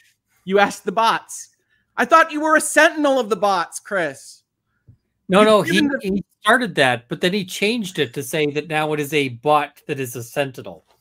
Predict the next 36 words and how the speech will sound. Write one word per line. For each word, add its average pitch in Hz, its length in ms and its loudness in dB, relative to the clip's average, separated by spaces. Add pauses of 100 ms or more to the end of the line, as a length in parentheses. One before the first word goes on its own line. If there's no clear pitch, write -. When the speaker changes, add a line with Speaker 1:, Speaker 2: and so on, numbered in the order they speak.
(400)
Speaker 1:
Right. - 760 -16 (560)
Right. 214 240 0
Bot 196 240 4
Speaker 2:
So 175 80 2
Speaker 1:
sentinel. 185 480 -8 (260)
Is, 175 120 -4
which, 185 220 -6 (100)
where 151 160 -6
does 170 100 -4
the 175 80 -8
preposition 165 560 -8
go? 90 320 -16 (280)
Right. 143 340 -6
Speaker 2:
The 165 160 -4
Speaker 1:
Uh, 156 120 0
Speaker 2:
bots - 120 2
Speaker 1:
it's 175 80 -4
Speaker 2:
were 190 180 -6
good 226 240 -4
all 160 200 2
along. 160 420 -2 (1800)
Speaker 1:
But 220 40 -4
it's 220 120 -8
just 262 180 -10
so 135 200 -6
funny, 104 420 -18 (140)
right? 160 260 -6
It's 185 160 -12
like, 165 220 -8
okay, 151 260 -8
machine 170 560 -8
learning 165 320 -6
on 156 140 -6
the 160 40 -8
transcripts. 156 760 -10 (300)
Really? 180 360 -6